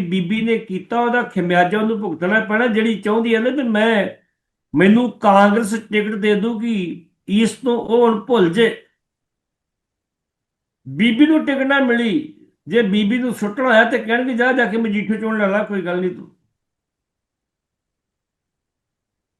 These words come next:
ਇਸ ਕਰਕੇ ਬੀਬੀ ਕੋਲੇ ਕੋਈ ਸਬੂਤ ਸਬਾਤ ਹੈ ਨਹੀਂ। ਇੱਕ ਉਹਨੇ ਧੂੜ 'ਚ ਟੱਟੂ ਭਜਾਇਆ ਸੀ, ਹੁਣ ਉਹਦਾ ਖਮਿਆਜਾ ਭੁਗਤੂਗਾ। ਉਹਦਾ ਘਰ ਵਾਲੇ ਨੂੰ ਸੱਦ ਲਿਆ ਅਗਲਿਆਂ ਨੇ ਵੀ, "ਤੂੰ ਦੱਸ ਕੀ ਕਹਿਣਾ ਚਾਹੁੰਦਾ?"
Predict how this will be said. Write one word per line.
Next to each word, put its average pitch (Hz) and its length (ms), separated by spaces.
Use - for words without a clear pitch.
ਇਸ 208 300
ਕਰਕੇ 214 840
ਬੀਬੀ 185 480
ਕੋਲੇ 233 320
ਕੋਈ 240 140
ਸਬੂਤ 190 440
ਸਬਾਤ 233 380
ਹੈ 180 240
ਨਹੀਂ। 226 180
ਇੱਕ 220 200
ਉਹਨੇ 233 240
ਧੂੜ 190 360
'ਚ 190 160
ਟੱਟੂ 214 320
ਭਜਾਇਆ 190 360
ਸੀ, 202 520
ਹੁਣ 180 120
ਉਹਦਾ 226 260
ਖਮਿਆਜਾ 196 560
ਭੁਗਤੂਗਾ। 208 520
ਉਹਦਾ 226 220
ਘਰ 220 220
ਵਾਲੇ 185 140
ਨੂੰ 214 100
ਸੱਦ 165 240
ਲਿਆ 226 240
ਅਗਲਿਆਂ 208 220
ਨੇ 220 120
ਵੀ, 220 200
"ਤੂੰ 208 100
ਦੱਸ 208 200
ਕੀ 220 180
ਕਹਿਣਾ 220 200
ਚਾਹੁੰਦਾ?" 214 480